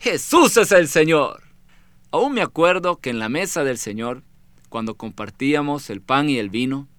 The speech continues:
la congregación coronó a Jesús Señor y Rey, y declararon que no iban a esperar hasta su segunda venida, sino que desde ahora lo coronaban Rey y Señor.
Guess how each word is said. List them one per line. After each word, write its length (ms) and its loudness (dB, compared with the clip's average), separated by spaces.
la 180 -4
congregación 960 -2
coronó 640 2
a 80 4
Jesús 640 -6
Señor 540 4
y 100 4
Rey, 420 0
y 120 -2
declararon 760 2
que 140 0
no 160 4
iban 280 4
a 40 4
esperar 420 4
hasta 240 2
su 140 -2
segunda 400 4
venida, 480 -2
sino 440 -2
que 180 6
desde 400 6
ahora 480 6
lo 200 -2
coronaban 600 4
Rey 360 6
y 60 4
Señor. 440 -6